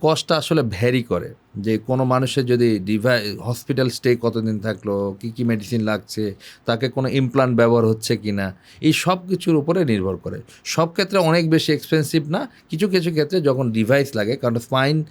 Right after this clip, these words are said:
সার্জারিতে অনেক বেশি ডিভাইস ডিপেন্ডেন্ট, অনেক মাঝে ইমপ্লান্ট করতে হয়, নাট স্ক্রু এগুলো দরকার হতে পারে, অনেক সময় আর্টিফিশিয়াল ডিস্ক রিপ্লেসমেন্ট হতে পারে, অথবা এন্ডোস্কোপির দরকার হয়, তখন এই টেকনোলজিগুলোর জন্য তাকে পে করতে হয়।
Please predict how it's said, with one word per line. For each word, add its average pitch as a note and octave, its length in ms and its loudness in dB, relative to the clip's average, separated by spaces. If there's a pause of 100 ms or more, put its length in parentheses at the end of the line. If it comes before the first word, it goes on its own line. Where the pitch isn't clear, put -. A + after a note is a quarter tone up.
(200)
সার্জারিতে C3 540 2
অনেক C3+ 320 0
বেশি B2+ 380 -2 (280)
ডিভাইস C3 760 2
ডিপেন্ডেন্ট, A2 720 0 (120)
অনেক B2 300 -2
মাঝে B2+ 240 0
ইমপ্লান্ট B2+ 420 0
করতে G#2+ 240 -2
হয়, G#2 180 2
নাট A#2 220 0
স্ক্রু A#2 240 -4
এগুলো G#2+ 200 0
দরকার G#2 360 -2
হতে G2+ 160 -8
পারে, F#2 360 -6 (360)
অনেক A#2 160 -2
সময় B2 180 0
আর্টিফিশিয়াল A#2+ 440 0
ডিস্ক C3 320 -2
রিপ্লেসমেন্ট A#2 480 -2
হতে G#2 200 -2
পারে, F#2+ 380 -4 (460)
অথবা B2+ 260 2
এন্ডোস্কোপির C3 500 0
দরকার A2 340 2
হয়, F#2+ 240 -6
তখন D#3 220 -2
এই F3+ 280 0
টেকনোলজিগুলোর D#3 720 0
জন্য D#3 180 -2
তাকে A#2 360 -2 (100)
পে B2 140 2
করতে F#2 300 -6
হয়। E2 160 -16